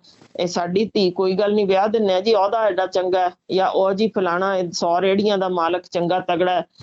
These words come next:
ਤਾਂ ਉਹ ਵਿਆਹੁਣਗੇ? ਤੇ ਇਹ ਜੇ ਤੁਹਾਨੂੰ ਨਹੀਂ ਪਤਾ, ਤਾਂ ਮੈਂ ਬੱਚੇ ਦੇਖ ਰਹੀ ਹਾਂ ਉਹਨਾਂ ਦੇ ਜਿਨ੍ਹਾਂ 'ਚ ਔਰਤ ਪੰਜਾਬੀ ਹੈ ਤੇ ਉਹ ਬੰਦਾ ਬਾਹਰਲਾ ਹੈ,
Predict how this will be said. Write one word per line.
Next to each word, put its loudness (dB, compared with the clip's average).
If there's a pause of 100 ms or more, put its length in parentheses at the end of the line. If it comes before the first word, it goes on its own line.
(280)
ਤਾਂ -4
ਉਹ 0
ਵਿਆਹੁਣਗੇ? 0
ਤੇ -4
ਇਹ 0
ਜੇ 2
ਤੁਹਾਨੂੰ 0
ਨਹੀਂ 0
ਪਤਾ, -2 (200)
ਤਾਂ 0
ਮੈਂ 0
ਬੱਚੇ -2
ਦੇਖ 0
ਰਹੀ 0
ਹਾਂ -2
ਉਹਨਾਂ 0
ਦੇ 0
ਜਿਨ੍ਹਾਂ 2
'ਚ -6
ਔਰਤ -2
ਪੰਜਾਬੀ 0
ਹੈ 0 (480)
ਤੇ -4
ਉਹ 0
ਬੰਦਾ -2
ਬਾਹਰਲਾ 0
ਹੈ, -2